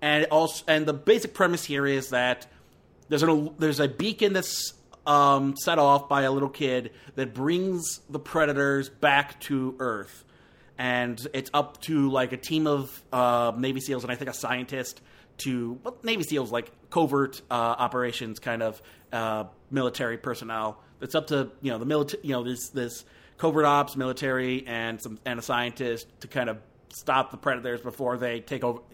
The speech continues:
before they, I don't know, I, I'm not sure. Pre-, the Predator has always been about, you know, finding, you know, he's a hunter. He's, he's basically a big game hunter. He's up for trophies, so I'm not sure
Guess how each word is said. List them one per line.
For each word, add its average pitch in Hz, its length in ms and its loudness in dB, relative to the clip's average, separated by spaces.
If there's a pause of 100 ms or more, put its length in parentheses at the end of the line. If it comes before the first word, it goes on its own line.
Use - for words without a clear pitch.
(120)
before 135 240 -6
they, 120 180 -4 (180)
I 120 100 -4
don't 117 100 -8 (200)
know, 113 300 -6
I, 120 180 -6 (100)
I'm 127 180 -4
not 120 140 -6
sure. 107 260 -10 (300)
Pre-, 185 200 -4
the 175 80 -4
Predator 233 320 2
has 170 120 2
always 160 300 4
been 147 220 4
about, 127 520 4 (240)
you 139 100 0
know, 113 180 2
finding, 143 500 4
you 147 140 4
know, 151 120 6
he's 196 180 2
a 190 60 10
hunter. - 380 6 (400)
He's, 190 280 -2
he's 190 220 -4
basically 220 400 2
a 185 60 4
big 165 240 4
game 190 220 2
hunter. 117 420 -6 (200)
He's 175 180 0
up 190 180 6
for 175 80 0
trophies, 196 560 0
so 135 200 -2
I'm 139 120 0
not 180 180 -2
sure 175 480 0